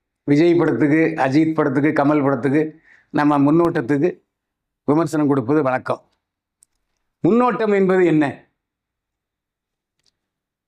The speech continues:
இப்ப பேப்பர்லாம் வருது இல்லையா, வீக்லிஸு, டெய்லிஸு, இதெல்லாம் பொட்டி கடையில் விற்பாங்க. பொட்டி கடையில போஸ்டர் தொங்கும். அந்த போஸ்டரை பார்த்து, அந்த போஸ்டரில் இன்ஸ்பயர் ஆகி தான் அந்த புக்கையோ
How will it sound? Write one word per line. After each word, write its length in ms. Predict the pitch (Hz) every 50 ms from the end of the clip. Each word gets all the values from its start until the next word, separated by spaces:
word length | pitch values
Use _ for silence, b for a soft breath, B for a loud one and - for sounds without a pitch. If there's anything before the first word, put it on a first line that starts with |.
| _ _ _ _
இப்ப 260 | - 156 131 170 165 165
பேப்பர்லாம் 460 | 196 226 233 233 226 208 208 208 185
வருது 140 | 185 180 175
இல்லையா, 380 | 180 180 180 175 165 139 - - - _ _ _ -
வீக்லிஸு, 460 | 156 170 175 123 156 165 160 156 -
டெய்லிஸு, 880 | 165 170 160 139 156 160 165 165 160 143 - - 160 160 160 160 160 -
இதெல்லாம் 520 | 147 156 165 175 180 175 156 143 135 151
பொட்டி 340 | - _ - 175 175 143 180
கடையில் 300 | 185 180 170 160 151 147
விற்பாங்க. 400 | 151 151 139 127 120 - - _ _ _ _ _ _ _ _ -
பொட்டி 160 | 202 208 -
கடையில 380 | 233 208 185 196 220 214 226 208
போஸ்டர் 280 | 240 254 254 247 208 185
தொங்கும். 380 | - 175 165 147 135 131 - _ _ _ _ _ _ _ _ _ _ _ _
அந்த 200 | 151 156 156 156
போஸ்டரை 600 | - - 185 226 277 269 269 - 233 240 - 226
பார்த்து, 720 | - 165 170 - - - 147 147 156 170 190 - - - _ _ _ _ -
அந்த 220 | 143 160 160 156
போஸ்டரில் 720 | 160 - 180 220 262 247 254 - 233 226 202 175 170 202
இன்ஸ்பயர் 360 | - - - 214 214 202 180 170
ஆகி 180 | 156 156 147
தான் 300 | 139 160 196 226 247 - _ _ _ _ _ _ _
அந்த 200 | - 190 196 202
புக்கையோ 760 | 165 180 185 180 180 214 185 175 180 190 208 190 - -